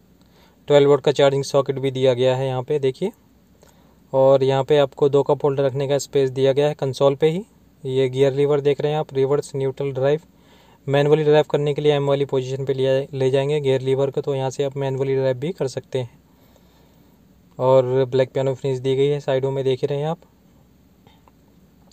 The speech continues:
और ये आपका हैंड ब्रेक लीवर क्रोम फिनिश के साथ दिया गया है।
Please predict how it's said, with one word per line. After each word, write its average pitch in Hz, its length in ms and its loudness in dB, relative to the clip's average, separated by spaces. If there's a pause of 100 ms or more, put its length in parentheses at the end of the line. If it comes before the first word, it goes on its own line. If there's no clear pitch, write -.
(640)
और 131 240 4
ये 135 160 2
आपका 139 440 2
हैंड 135 220 -4
ब्रेक 143 180 2
लीवर 147 260 2
क्रोम 135 240 0
फिनिश 135 240 -6
के 143 120 -2
साथ 135 180 0
दिया 127 240 0
गया 139 200 0
है। 170 160 -10